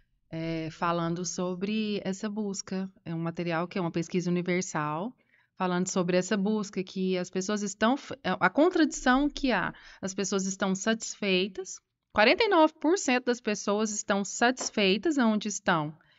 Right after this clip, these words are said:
e cinquenta e cinco por cento, quer dizer, essas mesmas pessoas, e até mais um pouquinho,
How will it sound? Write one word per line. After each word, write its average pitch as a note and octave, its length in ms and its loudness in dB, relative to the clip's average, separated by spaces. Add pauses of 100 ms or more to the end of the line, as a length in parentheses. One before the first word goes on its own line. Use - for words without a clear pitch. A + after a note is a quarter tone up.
(260)
e A3 100 4
cinquenta A#3 500 6
e F#4 60 8
cinco C4 300 2
por G#3+ 160 0
cento, A3+ 280 0
quer F#3+ 100 0
dizer, E3 340 -2
essas F3 300 -4
mesmas A#3+ 400 2
pessoas, A#3+ 800 0
e F#3 140 -4
até F3+ 180 -4
mais F3+ 240 0
um F#3+ 80 -2
pouquinho, F#3+ 500 -6